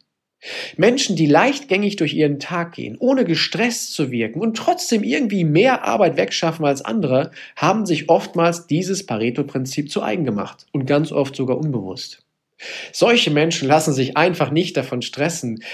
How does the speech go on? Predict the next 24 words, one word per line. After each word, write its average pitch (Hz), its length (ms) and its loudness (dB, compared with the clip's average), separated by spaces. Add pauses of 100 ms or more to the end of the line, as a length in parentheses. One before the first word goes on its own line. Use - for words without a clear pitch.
(120)
dass 147 160 2
sie 147 120 2
nicht 147 300 2
immer 202 240 6
die 127 120 2
perfekte 139 560 0
Qualität 113 640 -4
bringen. 95 400 -10 (340)
Ganz 196 240 2
einfach, 190 360 2
weil 160 120 6
ihnen 165 160 4
klar 185 340 2
ist, 175 160 -4 (220)
dass 165 200 2
sie 165 100 2
ansonsten 165 580 0
das 139 220 0
tägliche 247 420 2
Pensum 160 500 0
gar 127 140 2
nicht 123 160 -4
schaffen 208 240 -6
könnten. - 440 -14